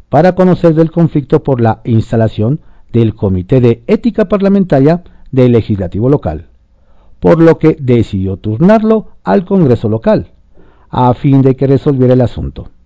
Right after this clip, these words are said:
Ante ello, el presidente de la jucopo, diputado Ernesto Alarcón, se comprometió a convocar en breve a las y los integrantes de ese órgano de gobierno para iniciar con los trabajos de instalación del Comité de Ética.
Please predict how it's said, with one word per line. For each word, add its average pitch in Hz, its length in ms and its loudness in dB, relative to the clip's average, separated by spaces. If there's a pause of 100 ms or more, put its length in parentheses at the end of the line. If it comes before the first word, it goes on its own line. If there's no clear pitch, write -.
(840)
Ante 131 440 2
ello, 107 280 2
el 104 100 -2
presidente 107 480 -2
de 120 100 2
la 127 120 0
jucopo, 165 580 -2 (180)
diputado 175 540 0
Ernesto 107 380 -2
Alarcón, 127 440 -2 (200)
se 131 220 0
comprometió 120 680 2
a 131 100 -2
convocar 107 540 -2
en 95 120 -2
breve 175 360 2 (160)
a 80 160 -8
las 113 260 0
y 95 60 -6
los 95 180 -8
integrantes 135 600 0 (200)
de 87 320 -6
ese 123 460 0 (140)
órgano 196 480 0 (200)
de 160 120 0
gobierno 165 440 2
para 107 380 0
iniciar 104 600 -2 (280)
con 113 300 2
los 104 200 -2
trabajos 101 480 -6
de 127 80 0
instalación 131 600 0
del 104 280 -4
Comité 76 440 -6
de 131 180 -2
Ética. 180 420 -4